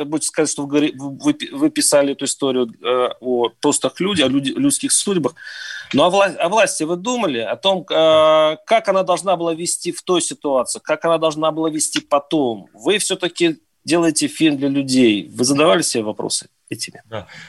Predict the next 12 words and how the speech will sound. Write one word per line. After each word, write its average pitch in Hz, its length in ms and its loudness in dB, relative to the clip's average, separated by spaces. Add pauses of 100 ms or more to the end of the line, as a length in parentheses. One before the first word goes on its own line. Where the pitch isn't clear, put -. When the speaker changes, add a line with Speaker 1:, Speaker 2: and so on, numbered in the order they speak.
(100)
Speaker 2:
Э, 113 220 -8
давайте 151 340 -4
начну 127 340 -4
тогда 117 280 -6
вот 110 120 -6
с - 200 -10
предыдущего 131 640 -4
момента, 104 720 -4
э, 104 400 -8
да, 135 240 -2
касаемо 107 720 -2 (1400)
перемен, 123 560 2